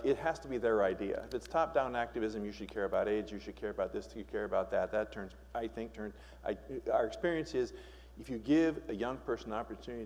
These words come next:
to den-, define what their new idea is, what their issue is, and to put together a team and actually go out and do it and support them in that and have the community be involved,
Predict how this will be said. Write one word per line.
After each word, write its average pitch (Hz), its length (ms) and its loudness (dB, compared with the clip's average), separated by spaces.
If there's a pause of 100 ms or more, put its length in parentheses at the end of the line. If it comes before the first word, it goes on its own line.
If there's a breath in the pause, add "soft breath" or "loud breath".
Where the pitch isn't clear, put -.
to 98 100 -4
den-, 110 260 -4 (120)
define 110 480 -6
what 98 240 -4
their 113 220 6
new 101 220 0
idea 98 340 -2
is, 95 340 -4
what 101 180 2
their 117 200 4
issue 104 420 -4
is, 95 260 2
and 101 140 -10
to 101 60 -8
put - 240 -4
together 110 340 -2
a 95 60 -2
team 110 320 -6
and 95 100 -6
actually 110 280 -6
go 107 140 2
out 95 120 0
and 95 80 -8
do 117 160 2
it 107 60 -2 (540 loud breath)
and 104 240 -2
support 123 520 -2
them 101 160 -4
in 101 100 -4
that 98 220 2
and 98 80 -6
have 95 80 -4
the 92 80 -4
community 123 340 -8
be 110 160 -4
involved, 104 400 4